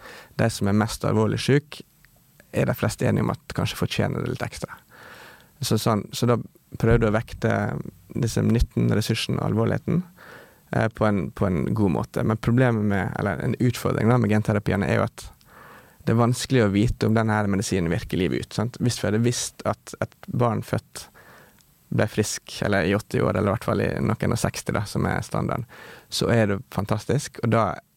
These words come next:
er vi villige til å betale ganske mye. Men når du har en studie som kanskje følger deg i to år, og teorien er at det skal virke veldig lenge, men du kan ikke dokumentere det lenger enn to år, så det er veldig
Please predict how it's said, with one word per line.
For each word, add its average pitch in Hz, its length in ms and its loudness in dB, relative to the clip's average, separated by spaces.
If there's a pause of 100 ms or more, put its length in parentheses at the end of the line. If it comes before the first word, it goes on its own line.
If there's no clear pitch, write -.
(360)
er 117 160 2
vi 104 80 2
villige 110 240 2
til 90 60 0
å - 40 0
betale 107 300 0
ganske - 240 -6
mye. - 260 -6 (920)
Men 113 380 2 (180)
når 113 140 4
du - 80 6
har 113 120 4
en 104 140 -4
studie 101 340 2
som 98 220 0
kanskje 98 320 -2
følger 95 320 0
deg 92 260 -2
i - 200 -2 (180)
to - 140 2 (100)
år, - 80 -6 (1400)
og 117 160 0
teorien 113 460 4
er 107 80 2
at 120 80 -4
det 110 80 -4
skal 101 160 -2
virke - 180 -2
veldig 92 160 0
lenge, 98 240 0
men 101 160 2
du 104 80 -2
kan 110 160 -2
ikke 104 140 -2
dokumentere 104 580 -2
det 98 80 -4
lenger 101 220 -2
enn - 100 -6
to 107 80 -2
år, 110 160 0
så - 80 -4
det 104 80 0
er 101 60 0
veldig 101 180 0